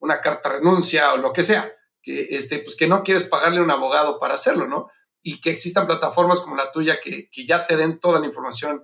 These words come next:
digerida, ya nada más para que pongas tus datos y lo puedas enviar para firma, me pareció espectacular.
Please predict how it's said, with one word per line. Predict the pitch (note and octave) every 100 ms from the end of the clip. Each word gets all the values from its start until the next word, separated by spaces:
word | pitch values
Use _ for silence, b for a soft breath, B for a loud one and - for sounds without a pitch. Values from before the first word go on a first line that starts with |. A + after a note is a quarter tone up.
| _ _
digerida, | D3+ - C#3 D#3 D#3
ya | D3 D3
nada | D3
más | D3
para | D3
que | -
pongas | - D3+ D3 -
tus | B2
datos | C#3+ - C#3+ -
y |
lo | B2 A#2
puedas | C#3+ B2
enviar | B2+ C3+
para | D3+ B2
firma, | A2+ B2+ C#3+
me | B2+
pareció | B2+ B2 -
espectacular. | - - C3 - C3+ -